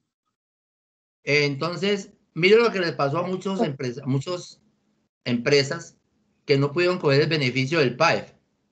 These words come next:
Speaker 1: el auxilio de la nómina, que era el cuarenta por ciento, o sea, casi trescientos cincuenta mil pesos por cada trabajador que tenía,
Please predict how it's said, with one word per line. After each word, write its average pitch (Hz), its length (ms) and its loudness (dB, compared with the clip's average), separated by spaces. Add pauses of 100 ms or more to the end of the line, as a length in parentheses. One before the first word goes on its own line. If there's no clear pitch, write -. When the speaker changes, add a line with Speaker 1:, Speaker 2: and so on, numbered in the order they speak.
(220)
Speaker 1:
el 120 180 -8
auxilio 139 340 0
de 151 60 4
la 131 80 2
nómina, 127 420 0
que - 80 -6
era 120 120 0
el 143 60 -4
cuarenta 127 440 -2
por 120 120 -4
ciento, 127 280 -2
o - 20 0
sea, 131 140 -2
casi 139 200 2
trescientos 131 520 -4
cincuenta 135 400 -2
mil 120 180 -6
pesos 143 160 0
por 120 160 -4
cada 139 180 0
trabajador 117 220 -2
que 139 80 -4
tenía, 131 480 -6